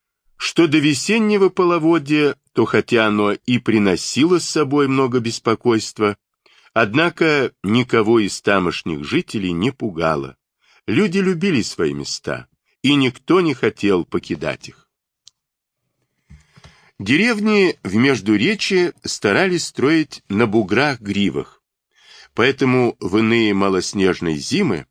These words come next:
благодаря которым весенний разлив был небольшой, многие из этих деревень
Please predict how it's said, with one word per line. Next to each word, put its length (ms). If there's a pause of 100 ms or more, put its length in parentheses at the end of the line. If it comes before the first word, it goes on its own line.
(440)
благодаря 600
которым 480
весенний 560
разлив 500
был 360
небольшой, 760 (520)
многие 500
из 120
этих 340
деревень 580